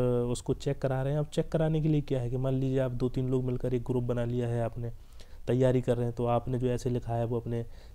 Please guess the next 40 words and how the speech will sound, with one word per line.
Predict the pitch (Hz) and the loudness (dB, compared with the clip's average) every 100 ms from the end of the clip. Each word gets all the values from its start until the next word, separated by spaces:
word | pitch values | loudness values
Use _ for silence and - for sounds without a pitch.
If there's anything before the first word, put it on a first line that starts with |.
| - | -6
सहपाठी | 120 120 120 117 120 | -4 -2 -2 0 2
को | 123 | 2
दे | 117 120 | 2 0
दीजिए | 120 117 120 117 120 | 0 -2 -2 -2 -2
और | 123 113 | -4 -6
आपके | 117 123 | -6 -6
सहपाठी | - 117 120 117 123 | -6 -6 -6 -4 -2
ने | 120 | -2
जो | 120 | 0
लिखा | 123 - 120 | -2 0 2
है | 120 | 2
उसको | 120 - | 2 0
आप | 123 123 | -2 -4
चेक | - 131 | -4 -4
कर | - 120 | 0 2
दीजिए। | 120 120 123 131 - - - - | 2 0 0 -4 -8 -14 -10 -4
तो | |
ऐसे | 156 143 175 | -2 0 2
करके | 165 160 165 | 2 2 0
एक | 151 | 0
ग्रुप | 135 131 139 | 0 2 2
बना | 131 135 | 2 0
सकते | 131 - - | -2 -4 -2
हैं | 120 | -2
आप, | 127 | -2
जो | 123 123 | -2 -2
कि | 131 | 0
हेल्दी | 113 101 117 135 156 | 0 0 2 4 6
ग्रुप | 135 120 | 4 2
हो | 123 113 | 0 -2
आपका, | 110 - 151 - - - - - - - | -2 -4 -4 -4 -12 -16 -16 -14 -14 -6
और | 127 117 | -2 0
उसमें | 123 - 123 | 0 0 -2
ऐसे | 123 - | -2 -2
एक | 120 | -2
दूसरे | 120 131 | -2 -4
चेक | - - | -6 -4
करा | 151 | -4
सकते | 147 - - | -4 -6 -4
हैं। | 131 135 | -6 -6